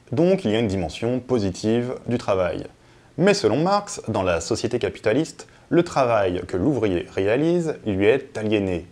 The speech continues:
il lui est dépossédé, dessaisi. Cela s'entend de trois manières. Premièrement, le produit du travail, c'est-à-dire l'objet fabriqué, le bien réalisé, est dépossédé du travailleur.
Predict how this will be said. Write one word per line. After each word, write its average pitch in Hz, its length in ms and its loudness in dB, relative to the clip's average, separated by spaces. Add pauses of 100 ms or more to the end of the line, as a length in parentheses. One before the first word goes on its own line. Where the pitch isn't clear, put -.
il 95 200 0
lui 90 140 2
est 85 140 0
dépossédé, 95 920 -2 (200)
dessaisi. 104 600 -2 (760)
Cela 185 240 4
s'entend 185 320 0
de 135 200 2
trois 135 240 -4
manières. 95 380 -4 (220)
Premièrement, 143 560 2 (360)
le 107 100 2
produit 123 320 4
du 90 80 -4
travail, 160 580 0 (140)
c'est-à-dire 90 580 -2
l'objet 92 380 2
fabriqué, 127 560 0 (200)
le 98 140 2
bien 95 300 0
réalisé, 92 580 0 (100)
est 101 120 0
dépossédé 107 840 0
du 104 160 -6
travailleur. 90 580 -2